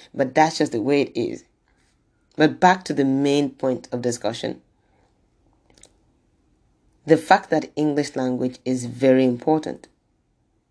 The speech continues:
You make use of it on the internet.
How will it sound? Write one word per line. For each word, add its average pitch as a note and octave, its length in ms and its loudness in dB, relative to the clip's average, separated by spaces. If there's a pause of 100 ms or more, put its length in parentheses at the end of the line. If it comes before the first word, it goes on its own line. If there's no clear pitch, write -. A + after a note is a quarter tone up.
(840)
You C#3 120 0
make D3+ 260 6
use C3+ 100 -2
of B2+ 120 0
it C3 60 0
on B2+ 120 2
the B2 140 -2
internet. E3+ 540 -2